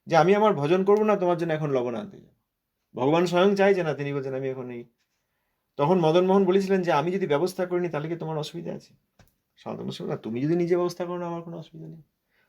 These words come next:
তখন ওই লবণের ব্যবসায়ীকে মদন মোহন এইরকম কৃপা করেছিলেন। মদন মোহনের কি লবণের অভাব?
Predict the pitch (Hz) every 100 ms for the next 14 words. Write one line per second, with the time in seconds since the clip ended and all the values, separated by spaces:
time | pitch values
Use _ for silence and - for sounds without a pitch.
0 | _ 135 160 180 175 156 147 165 151 143
1 | 139 143 135 139 127 127 120 127 120 117
2 | 113 113 110 110 113 107 - - - _
3 | _ _ _ - 151 190 208 220 233 240
4 | 196 202 226 226 247 208